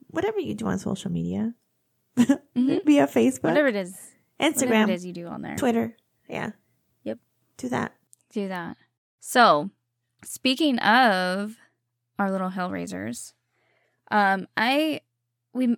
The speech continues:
Speaker 2: we, we, uh, kinda tapped on this a little bit the week before about wondering about adult military children.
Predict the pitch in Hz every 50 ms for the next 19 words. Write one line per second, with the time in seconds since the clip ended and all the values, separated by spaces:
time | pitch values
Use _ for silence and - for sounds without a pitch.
0 | _ - 254 254 240 - _ - 247 233 247 240 240 226 220 208 202 196 196 196
1 | 196 196 196 196 196 202 208 _ _ _ _ _ - - 311 330 330 330 302 -
2 | 294 277 285 - 320 277 254 226 226 233 - 233 220 226 233 240 220 208 196 190
3 | 190 - - _ _ _ _ _ _ - 214 208 196 220 220 - - 202 - -
4 | 220 226 240 220 196 196 190 175 170 160 165 - 196 202 202 202 202 196 190 185
5 | 185 190 190 185 190 185 185 180 180 185 - - - 196 185 196 190 190 190 -
6 | _ _ _ _ _ _ _ _ _ _ _ _ _ _ _ _ _ - 202 202
7 | 196 190 - 214 196 190 185 - - 220 220 220 214 185 - - - - -